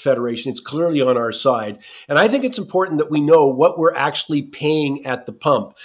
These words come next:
So I know we've got different, you know, every area is different 'cause they have different taxes, but we have sort of a broad base there. So Chris, uh, why don't you just give us the idea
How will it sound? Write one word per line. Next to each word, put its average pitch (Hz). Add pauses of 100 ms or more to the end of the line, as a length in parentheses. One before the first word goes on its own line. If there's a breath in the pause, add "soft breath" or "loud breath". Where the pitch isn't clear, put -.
(160 loud breath)
So 160
I 151
know 175
we've 160
got 135
different, 143
you 147
know, 113
every 131
area 156
is 110
different 131
'cause 113
they 117
have 113
different 131
taxes, 131
but 135
we 135
have 139
sort 170
of 117
a 117
broad 156
base 120
there. 113 (260 loud breath)
So 151
Chris, -
uh, 190
why 190
don't 240
you 165
just -
give 175
us 165
the 156
idea 135